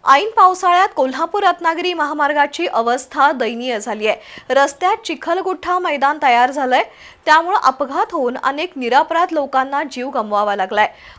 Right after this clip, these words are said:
रोज प्रवास करणाऱ्या वाहन चालकांना प्रचंड त्रास सहन करावा लागतोय. येत्या आठ दिवसात संबंधित विभागानं रस्त्याची दुरुस्ती केली नाही, तर शाहूवाडी तालुक्यातील शेतकरी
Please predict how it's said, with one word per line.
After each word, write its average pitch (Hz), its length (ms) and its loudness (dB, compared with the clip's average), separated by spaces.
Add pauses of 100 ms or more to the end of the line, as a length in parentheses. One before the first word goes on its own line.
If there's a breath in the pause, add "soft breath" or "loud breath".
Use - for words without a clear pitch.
रोज 330 320 0
प्रवास 370 400 2
करणाऱ्या 349 400 0
वाहन 294 300 2
चालकांना 269 460 -2
प्रचंड 262 460 -6 (140)
त्रास 233 320 4
सहन 254 280 -8
करावा 214 340 -2
लागतोय. 202 340 0 (360 loud breath)
येत्या 247 320 2
आठ 294 300 2
दिवसात 311 440 -2
संबंधित 285 580 -6
विभागानं 269 500 -4
रस्त्याची 240 440 -6
दुरुस्ती 247 400 -10
केली 247 280 -8
नाही, 226 380 -4 (320 loud breath)
तर 277 120 0
शाहूवाडी 339 580 0
तालुक्यातील 339 560 -4
शेतकरी 294 540 -4